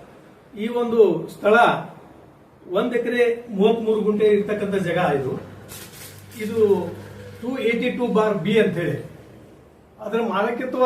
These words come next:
ಆ, ಈ ಪಬ್ಲಿಕ್ ವ-, ಪಿ ಡಬ್ಲ್ಯೂ ಡಿ ಇಲಾಖೆಗೆ ಸೇರಿರ್ತಕ್ಕಂಥ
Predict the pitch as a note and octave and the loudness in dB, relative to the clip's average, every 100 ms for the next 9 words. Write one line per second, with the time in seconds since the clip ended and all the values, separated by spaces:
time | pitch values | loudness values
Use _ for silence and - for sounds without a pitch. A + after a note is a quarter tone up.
0 | B3 G#3+ - - - - - A3 G#3+ G3 | 6 4 0 -14 -20 -20 -12 -2 2 2
1 | F3+ F#3 F3+ E3+ F#3+ F#3 B3+ - A3+ A3+ | 0 -2 -2 -2 -4 -2 -4 2 4 4
2 | G#3 G3 - B3+ B3+ B3 - A#3+ A3+ G#3+ | 2 0 -2 0 4 4 2 0 0 4
3 | G#3+ G#3+ G#3+ G#3 E3+ - - - - G3+ | 4 4 6 6 4 0 -10 -14 6 6
4 | G3+ - - F#3+ E3+ | 8 2 -2 -4 -2